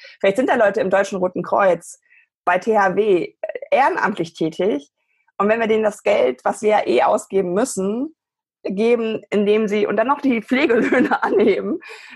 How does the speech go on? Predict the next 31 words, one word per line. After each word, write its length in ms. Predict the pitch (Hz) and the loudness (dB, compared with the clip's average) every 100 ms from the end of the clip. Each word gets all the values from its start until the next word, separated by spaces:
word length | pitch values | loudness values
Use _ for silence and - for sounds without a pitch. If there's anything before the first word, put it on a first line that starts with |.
| - | -18
ne? 280 | - 202 - | -4 0 0
Also, 180 | 202 214 | 0 0
dass, 280 | 220 - - | -2 -4 -4
dass 300 | 233 - _ | -6 -6 _
diese 280 | 202 208 208 | -8 -4 -2
Unfähigkeit, 1120 | - 269 403 - 269 247 247 - 226 214 208 - _ _ _ | 0 0 0 0 0 0 -4 -4 0 2 0 -4 _ _ _
einfach 260 | - 277 302 | -4 0 2
mal 200 | 254 214 | 2 2
raus 320 | 190 262 370 | 2 0 0
aus 160 | 233 - | -4 -2
der 120 | 208 | -2
Box 360 | 196 240 - | 0 -2 -4
zu 120 | - 214 | -10 -10
springen 520 | - - 180 185 196 | -10 -4 -4 -2 -4
und, 240 | 180 190 | -4 -4
und 140 | 185 190 | -4 -4
zu 120 | 180 | -2
sagen, 440 | 185 185 202 214 - | 0 2 0 -4 -2
ey, 140 | - | 0
hier 120 | 220 | 0
ist 120 | - | -2
jetzt 140 | 185 190 | -4 -6
eine 100 | - | -6
Krise 340 | - 294 339 | -2 0 2
und 100 | 226 | 0
wir 80 | 196 | 2
haben 120 | 185 | 0
einen 40 | 185 | 0
relativ 340 | 277 294 262 | -2 -2 -6
großen 300 | - 220 220 | -2 -2 -2
Gestaltungsraum 880 | 202 185 185 202 - - 170 233 | -2 -2 -2 -2 -4 -4 -2 -2